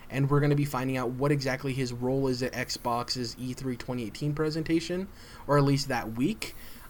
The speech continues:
Um, it's, it's interesting because we have Phil Spencer, who's the head, who's,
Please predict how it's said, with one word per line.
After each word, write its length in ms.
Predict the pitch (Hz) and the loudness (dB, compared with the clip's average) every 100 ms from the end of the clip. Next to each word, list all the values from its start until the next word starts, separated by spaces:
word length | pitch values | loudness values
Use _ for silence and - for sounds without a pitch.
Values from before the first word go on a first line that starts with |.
| - | 0
Um, 580 | 127 123 120 117 110 107 - - - - - | 2 2 2 0 -2 -6 -16 -18 -18 -18 -2
it's, 200 | 196 196 | 4 6
it's 160 | 208 - | 4 4
interesting 400 | 233 202 - 123 | 4 4 0 -2
because 260 | 117 165 151 | 2 4 6
we 80 | |
have 160 | 165 147 | 6 8
Phil 140 | 214 | 6
Spencer, 320 | 214 185 175 175 | 6 2 2 2
who's 160 | 170 | 4
the 80 | 180 | 2
head, 300 | 135 117 147 - - | 2 2 2 -6 2
who's, 320 | 175 160 143 | 6 6 6